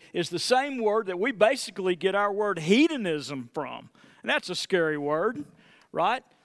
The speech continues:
Hedonism, the philosophy of self-centered pleasure seeking. Self-centered pleasure seeking. So, you know, I would have to ask, you know, that as, as I ask you, right, what brings you joy?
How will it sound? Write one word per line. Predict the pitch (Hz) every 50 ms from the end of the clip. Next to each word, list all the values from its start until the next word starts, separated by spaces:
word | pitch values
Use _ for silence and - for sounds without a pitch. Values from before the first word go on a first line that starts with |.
| _ _ _ _ -
Hedonism, | 254 320 330 294 254 190 170 160 151 135 - 143 143
the | 165 196
philosophy | - - - 226 233 262 285 302 339 277 - - 220 170 _ - 190 202 202
of | 175 143 -
self-centered | - - - - - 269 285 302 339 359 - _ _ - - - - - - 277 277 269 247 - - 269 269 262 262 247 247 - - _ _ _ _ _
pleasure | - 254 254 262 262 254 165 165 185 160
seeking. | - - - 180 165 143 - - 135 101 92 - _ _ _ _ _ _ _ _ _ _ _ _ _ _ _ _ _ _ _ _
Self-centered | - - - 294 339 370 392 - - - 254 254 247 240 247 220 233
pleasure | - 254 262 269 294 240 185 156
seeking. | - - 143 123 120 _ - - 117 131 _ _ _ _ _ _ _ _ _ _ _ _ _ _ _ _ _ _ _ _ _ _ _ _ _ _ _ _ _ _ _ _ _ _ _
So, | - - 277 294 285 - - - _ -
you | 254 269
know, | 277
I | 277 285 285
would | 285 285 277 240 - -
have | - 240 311 339 -
to | - 254
ask, | 247 311 359 311 226 - - - -
you | 185 190
know, | 190 202 233 226
that | 208 190 180 160 - -
as, | 226 180 165 165 165 151 - -
as | - 190 156 143
I | 190 208 220 214
ask | 208 220 254 294 330 302 - - - - -
you, | 160 165 156 165 202 233 240 -
right, | 160 165 180 208 214
what | 202 175 240 262 240 - 175 151
brings | 196 226 247 277 294 294 269 202 170 165
you | 220 233 233 220
joy? | 180 160 143 135 160 214 226 262 277 220 160 147 165 202 247